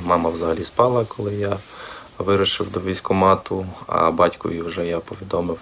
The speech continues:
е, постфактум, що я перебуваю з Денисом у військкоматі і записуюся, е, до складу, е, батальйону територіальної оборони, е, Закарпаття.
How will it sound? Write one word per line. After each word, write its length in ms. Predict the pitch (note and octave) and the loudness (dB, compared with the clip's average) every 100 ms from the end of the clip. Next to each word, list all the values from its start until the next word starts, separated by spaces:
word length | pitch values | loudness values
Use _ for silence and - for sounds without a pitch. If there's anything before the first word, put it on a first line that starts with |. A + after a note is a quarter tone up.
| - - - - - - - | -12 -20 -20 -20 -20 -12 -6
е, 60 | E2+ E2+ - | -4 -4 0
постфактум, 540 | F2 - E2 - F#2+ | -2 2 2 2 -10
що 200 | - - | -10 -10
я 180 | F2+ F2 G2 - - - | -4 -4 -6 -10 -18 -8
перебуваю 580 | E2+ E2+ E2+ F2+ E2+ E2 | -4 -2 2 4 4 2
з 60 | D#2+ | -2
Денисом 420 | E2+ F2+ - E2+ - - - | -2 0 -2 -8 -12 -14 -8
у 40 | |
військкоматі 600 | F2+ - E2 E2+ F#2+ - | -8 -4 0 0 0 -4
і 60 | F2+ | -6
записуюся, 720 | F#2+ - F2 F2 E2+ - - - - - - - - - | -4 -4 -4 -4 -6 -8 -12 -16 -18 -16 -16 -18 -20 -12
е, 40 | F2+ E2+ E2 F2 F2+ | -6 -4 -4 -6 -6
до 100 | E2+ | -6
складу, 580 | - F2+ F2 E2+ E2 F2 | 2 4 4 0 -2 -4
е, 720 | - - - - - - - - - | -4 -4 -4 -4 -4 -6 -8 -10 -14
батальйону 500 | - E2+ F2 E2+ F2 | -4 0 2 2 0
територіальної 540 | D#2+ F2 D#2+ E2+ E2 E2+ | 0 0 2 2 2 2
оборони, 500 | E2 E2+ E2 E2+ E2 - - - - | 4 4 4 4 0 -4 -14 -10 -6
е, 40 | G2 F#2 G2 G2+ - | -6 -6 -10 -14 -6
Закарпаття. 540 | F#2 - - - - | -4 -2 -4 -6 -12